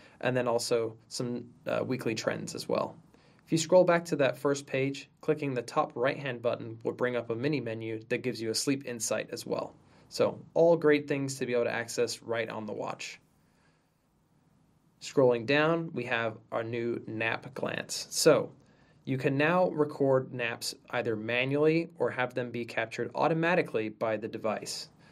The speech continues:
To start a manual nap, you're gonna wanna enter the glance, hit enter again, and hit start nap. If you wanna have it automatically captured, just take a nap. Scrolling down from there,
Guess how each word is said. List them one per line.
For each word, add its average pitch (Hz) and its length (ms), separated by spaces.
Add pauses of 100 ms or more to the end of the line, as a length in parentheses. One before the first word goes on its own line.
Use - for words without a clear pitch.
(380)
To 135 100
start 156 380
a 147 80
manual 131 520
nap, 104 460
you're 127 140
gonna 123 160
wanna 117 260
enter 127 340
the 165 120
glance, 117 640 (1040)
hit - 320
enter 120 380
again, 131 520 (280)
and 113 180
hit 127 180
start 110 400
nap. 104 360 (1800)
If - 160
you 123 80
wanna 131 220
have 127 220
it 127 140 (160)
automatically 123 680
captured, 175 580 (520)
just - 220
take - 220
a 117 60
nap. 107 200 (1900)
Scrolling 127 440
down 135 240
from 131 220
there, 175 320